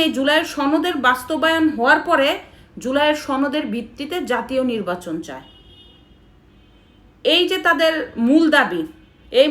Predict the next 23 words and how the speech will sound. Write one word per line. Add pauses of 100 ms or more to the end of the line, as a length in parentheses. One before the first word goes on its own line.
মূল
দাবিতে
তারা
কিন্তু (300)
আন্দোলন
করছে (120)
মাঠে, (340)
যদিও (180)
ভিতরগতভাবে (120)
কিন্তু (520)
জামাতে
ইসলাম (1000)
নির্বাচনের
প্রস্তুতি
নিচ্ছে। (720)
চব্বিশের (120)
গণ (100)
অভ্যুত্থান
যেদিন
হলো, (100)
পাঁচই
আগস্ট
থেকে